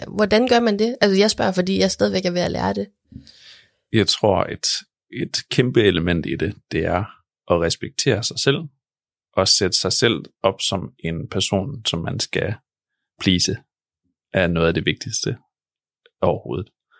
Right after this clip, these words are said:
Speaker 2: Fordi det sekund, du laver nærmest en ekstern fysisk version af dig selv, som kommer og beder dig om lige at sætte nogle grænser her,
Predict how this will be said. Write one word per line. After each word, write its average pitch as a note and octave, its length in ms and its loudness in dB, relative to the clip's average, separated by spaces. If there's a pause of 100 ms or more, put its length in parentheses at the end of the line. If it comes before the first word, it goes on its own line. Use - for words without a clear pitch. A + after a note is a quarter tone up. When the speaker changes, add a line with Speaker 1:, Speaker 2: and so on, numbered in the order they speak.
(460)
Speaker 2:
Fordi E2+ 180 0
det D#2 140 0
sekund, - 440 0
du D#2 80 -2
laver F2 260 2
nærmest F#2+ 440 -2
en D#2 160 -8 (100)
ekstern G#2+ 680 -2 (240)
fysisk - 400 2
version G#2+ 360 2
af D#2+ 120 -4
dig - 80 -6
selv, - 220 -2 (180)
som F#2+ 220 -4
kommer G#2+ 300 0
og - 160 -10
beder G2+ 160 4
dig - 100 -10
om - 120 -16 (640)
lige G#2+ 240 2
at G2+ 80 4
sætte - 200 2
nogle G2 120 2
grænser G#2+ 360 -2
her, G2 160 -6